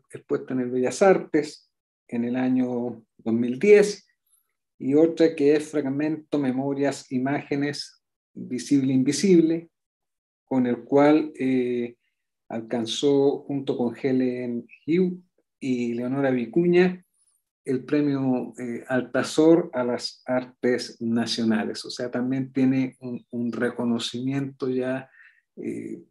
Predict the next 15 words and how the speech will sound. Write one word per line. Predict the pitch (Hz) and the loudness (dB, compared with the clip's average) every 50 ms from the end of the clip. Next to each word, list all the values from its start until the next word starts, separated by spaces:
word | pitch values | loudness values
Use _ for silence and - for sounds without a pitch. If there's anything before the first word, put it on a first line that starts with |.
| _ _ | _ _
por | - 123 123 120 110 107 107 107 107 110 110 110 110 110 110 - _ _ | -4 -4 -2 -2 -2 -4 -4 -4 -4 -6 -6 -8 -10 -12 -14 -18 _ _
lo | 113 117 117 113 | -8 -8 -8 -6
que | - 120 | -6 -6
ha | 110 | -6
sido | - - - 127 123 123 123 123 120 117 113 110 110 - _ _ _ _ _ _ _ - | -6 -8 -8 -6 -4 -4 -2 -4 -4 -4 -6 -8 -10 -14 _ _ _ _ _ _ _ -4
parte | 123 123 113 113 - - | -4 -4 -4 -4 -6 -6
de | 117 117 113 | -4 -4 -4
la | 113 | -4
institucionalidad | 113 113 113 107 107 110 113 110 110 120 120 117 113 110 113 117 117 117 | -4 -6 -8 -8 -8 -6 -6 -6 -4 -6 -6 -6 -4 -4 -4 -4 -6 -8
cultural, | - - 110 110 - - 110 113 113 113 113 113 110 110 110 - _ _ _ _ _ _ _ | -10 -10 -14 -12 -8 -8 -8 -8 -8 -10 -10 -12 -12 -12 -14 -16 _ _ _ _ _ _ _
eh, | - 107 107 110 110 110 110 110 110 - _ _ _ | -8 -8 -6 -6 -8 -8 -10 -12 -12 -16 _ _ _
chilena. | - - 120 113 117 113 107 101 98 92 92 - _ _ _ _ _ _ _ - - - _ _ _ _ _ - | -10 -6 -4 -2 -2 -2 -2 -2 -6 -8 -12 -14 _ _ _ _ _ _ _ -20 -20 -20 _ _ _ _ _ -8
Muy | 127 131 131 | -6 -4 -4
buenas | 131 131 127 127 113 110 135 | -2 -2 -2 -2 -2 -4 -4
noches, | 151 151 156 160 156 - - - - - - | -2 -2 -2 -2 -2 -4 -6 -8 -8 -8 -10